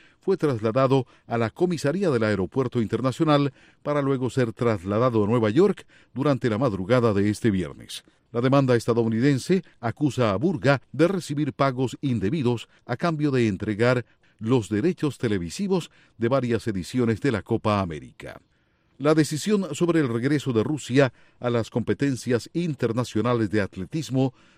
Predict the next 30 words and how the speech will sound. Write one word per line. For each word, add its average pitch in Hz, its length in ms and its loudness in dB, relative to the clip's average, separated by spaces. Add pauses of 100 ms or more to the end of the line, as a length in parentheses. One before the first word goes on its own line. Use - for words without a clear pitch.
no 160 200 -4
estará 123 300 0
lista 123 400 -4
antes 139 380 0
de 131 100 -2
febrero, 143 440 2 (300)
declaró 139 460 0
el 110 100 -2
jefe 123 240 -4
de 101 100 0
una 120 200 -2
comisión 151 560 0 (220)
encargada 127 680 0
de 107 140 2
evaluar 127 480 0 (160)
los 160 180 -2
esfuerzos 127 540 -4
del 131 100 -2
país 170 440 -2
por 156 160 -2
resolver 123 440 -2
sus 165 180 -8
problemas 110 680 -2
de 123 180 0
dopaje. 117 560 0 (140)
De 165 160 6
todas 202 260 0
formas, 127 480 0 (240)
Rune 147 320 0
Andersen 143 640 0